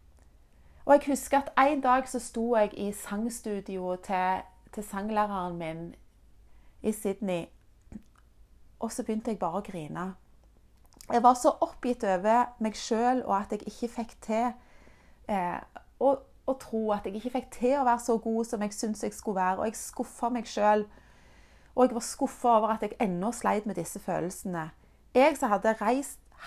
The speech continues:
helt ifra Norge til Australia for å studere Guds ord, og så drev jeg og banket meg selv opp på den måten. Sanglæreren min, hun var veldig tålmodig med meg, og hun prøvde å si alle de rette ting, og hun oppmuntret meg, og hun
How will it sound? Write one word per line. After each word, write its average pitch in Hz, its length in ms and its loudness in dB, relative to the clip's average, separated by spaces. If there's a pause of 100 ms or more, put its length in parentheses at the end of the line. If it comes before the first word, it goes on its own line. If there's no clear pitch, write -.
helt 302 260 0
ifra 220 240 0
Norge 185 320 0
til 208 140 0
Australia 202 540 0
for 196 180 -4
å 196 60 -6
studere 190 600 0
Guds - 320 -10
ord, 208 300 -2
og - 80 -14
så 202 160 -12
drev 190 240 -2
jeg - 100 -8
og 185 220 -10
banket 185 420 -8
meg 190 140 -10
selv 180 320 -4
opp - 160 -16
på 170 80 -6
den 165 180 -8
måten. 151 400 -8 (1800)
Sanglæreren 269 520 6
min, 240 200 2
hun 226 200 2
var 220 320 8 (120)
veldig 196 800 0
tålmodig 190 640 -2
med 196 160 -2
meg, 196 280 -2
og 190 120 2
hun 185 240 -2
prøvde 170 380 0
å 208 40 -6
si 190 220 2
alle 185 240 2
de 208 80 -2
rette 196 300 -2
ting, 196 280 0
og 190 180 0
hun 160 100 -2
oppmuntret 202 640 0
meg, 190 260 -2
og 180 140 -2
hun 170 80 -4